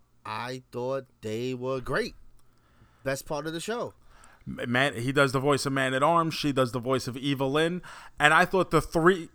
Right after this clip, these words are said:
Speaker 2: the three you just mentioned, Orko, Evil-Lyn, and Man-at-Arms,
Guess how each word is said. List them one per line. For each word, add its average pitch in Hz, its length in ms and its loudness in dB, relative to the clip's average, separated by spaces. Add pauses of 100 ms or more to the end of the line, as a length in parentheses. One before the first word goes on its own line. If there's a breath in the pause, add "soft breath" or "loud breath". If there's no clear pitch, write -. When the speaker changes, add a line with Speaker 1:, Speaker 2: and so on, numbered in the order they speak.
Speaker 2:
the 151 100 2
three 202 240 0
you 196 160 0
just 175 180 -2
mentioned, 127 560 -2 (320)
Orko, 190 600 4 (720)
Evil-Lyn, 170 600 0
and 139 260 -4
Man-at-Arms, 151 680 -2